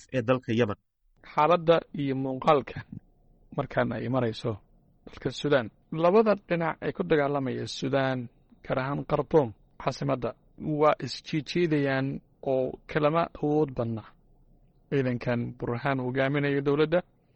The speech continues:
Speaker 2: iyo kuwan loo yaqaano Dacmi Sariic oo hogaaminayo Xamiiti. Haddii markaa sidaa ay ku socoto, waxaa dhacaysa dagaal sokeeye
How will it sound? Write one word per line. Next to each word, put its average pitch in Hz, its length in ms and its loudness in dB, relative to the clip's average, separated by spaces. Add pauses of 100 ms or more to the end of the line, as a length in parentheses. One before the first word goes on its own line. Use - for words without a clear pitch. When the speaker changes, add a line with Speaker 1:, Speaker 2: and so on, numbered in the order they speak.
(500)
Speaker 2:
iyo 147 160 -2
kuwan 170 340 2
loo 151 100 4
yaqaano 143 340 2 (120)
Dacmi 147 280 2
Sariic 151 380 -2 (1160)
oo 139 120 0
hogaaminayo 131 680 0 (420)
Xamiiti. 139 580 -2 (840)
Haddii 165 680 -2
markaa 247 340 2
sidaa - 220 2
ay - 80 0
ku 196 100 -8
socoto, 131 540 0 (340)
waxaa 143 200 -6
dhacaysa 190 640 0 (540)
dagaal 160 260 6
sokeeye 123 760 -4